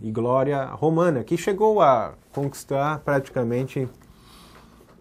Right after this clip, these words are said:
todo o continente europeu, o norte da África e parte do Oriente Médio, e tem consequências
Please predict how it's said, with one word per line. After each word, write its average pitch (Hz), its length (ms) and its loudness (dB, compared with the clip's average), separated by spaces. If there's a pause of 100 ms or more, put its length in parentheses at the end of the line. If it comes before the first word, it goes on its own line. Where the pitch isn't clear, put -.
(120)
todo 165 340 4
o 107 960 0
continente 120 540 -2
europeu, 160 580 4
o 175 60 -4
norte 123 340 0
da 131 260 2
África 143 280 -6
e - 20 -4
parte 143 300 -2
do 139 80 2
Oriente 139 280 0
Médio, 156 320 -2
e 208 60 -4
tem 175 480 0
consequências 139 1120 -2